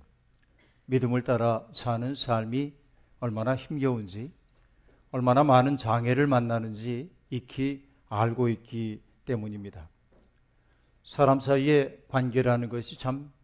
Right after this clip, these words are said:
미묘한 것이어서 어떤 때는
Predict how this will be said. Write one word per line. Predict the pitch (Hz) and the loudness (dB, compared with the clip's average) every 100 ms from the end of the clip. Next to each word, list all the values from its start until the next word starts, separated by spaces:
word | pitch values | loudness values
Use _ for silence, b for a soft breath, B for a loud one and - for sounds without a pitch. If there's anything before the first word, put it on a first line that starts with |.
| - | -14
미묘한 | 117 120 117 123 120 123 | -6 -4 0 0 0 -4
것이어서 | 120 113 - 117 98 135 92 _ _ _ _ _ b b b b b b - | -4 -8 -8 -10 -10 -12 -14 _ _ _ _ _ b b b b b b -8
어떤 | 139 160 139 | 0 0 2
때는 | 151 156 165 143 123 117 | 4 4 4 2 -2 -6